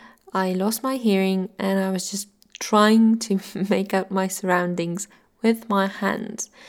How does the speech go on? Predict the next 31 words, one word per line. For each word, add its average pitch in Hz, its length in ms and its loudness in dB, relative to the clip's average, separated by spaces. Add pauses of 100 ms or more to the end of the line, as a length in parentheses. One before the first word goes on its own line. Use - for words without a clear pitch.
(220)
So 220 160 0
I 220 60 6
managed 233 380 2
to 196 80 -8
sit 175 240 -4
down. 262 380 -4
I 180 200 -4 (240)
think 202 400 -2
I 185 120 0
might 185 280 0
have - 180 -10 (580)
drifted 202 400 0
off 196 440 0 (220)
for 202 200 0
a 190 80 4
couple 190 320 0
of 180 100 -4
seconds 185 420 -4
there, 208 300 2 (300)
and 196 220 -4
after 294 320 0
a 339 120 2
while 208 320 4
my 185 320 0
consciousness 190 880 -4
and 180 100 -8 (280)
sight - 480 -4 (240)
started 202 520 -2
to - 100 -8
come 185 240 -8
back, 240 440 0